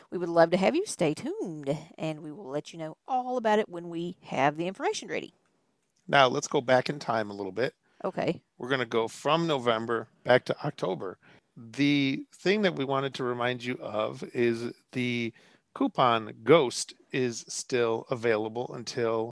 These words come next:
Speaker 2: October thirty-first, and that gives you ten percent off of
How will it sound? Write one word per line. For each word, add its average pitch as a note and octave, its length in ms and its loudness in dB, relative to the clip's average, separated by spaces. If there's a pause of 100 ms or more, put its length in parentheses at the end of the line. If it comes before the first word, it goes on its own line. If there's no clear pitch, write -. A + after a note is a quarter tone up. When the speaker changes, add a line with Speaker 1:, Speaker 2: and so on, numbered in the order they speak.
(140)
Speaker 2:
October A#2+ 440 -2
thirty-first, B2 760 -8
and A#2 80 -8
that A2 120 -6
gives A2 240 -4
you A2 80 -10
ten A2+ 280 -10
percent A2 440 -10
off G#2 320 -8
of G#2+ 400 -8